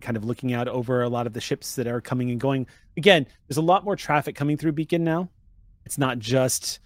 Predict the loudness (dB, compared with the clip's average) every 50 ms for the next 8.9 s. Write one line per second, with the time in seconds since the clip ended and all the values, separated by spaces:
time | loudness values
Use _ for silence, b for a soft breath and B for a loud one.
0 | -20 -20 _ _ _ -8 -6 -4 0 2 2 4 2 2 0 -2 0 2 2 2
1 | 2 0 -2 -2 0 0 2 0 2 2 0 0 0 -2 -2 -2 -2 -2 -2 -2
2 | -4 -4 -2 -2 -2 -2 -2 -2 -2 -2 -2 -2 -4 -2 -2 -2 -2 0 0 0
3 | 2 2 2 4 4 4 2 0 0 -2 -2 0 0 0 0 0 0 -2 -4 -4
4 | -4 -4 -4 -4 -4 -6 -6 -4 -4 -2 -2 -2 -2 -2 -2 -2 -2 0 0 0
5 | 0 0 -2 -2 -2 -4 -4 -6 -4 -2 -2 -2 0 0 -2 -2 -2 -2 -4 -2
6 | -2 -2 -2 -4 -4 -6 -6 -6 -4 -2 -2 -2 -2 -4 -4 -4 -4 -2 -2 -4
7 | -4 -4 -6 -4 -4 -4 -2 -2 -2 -2 -2 -2 -2 -4 -6 -6 -8 -8 -6 -4
8 | -2 -2 -2 -2 -4 -6 -6 -6 -4 -4 -2 -2 -4 -4 -4 -6 -6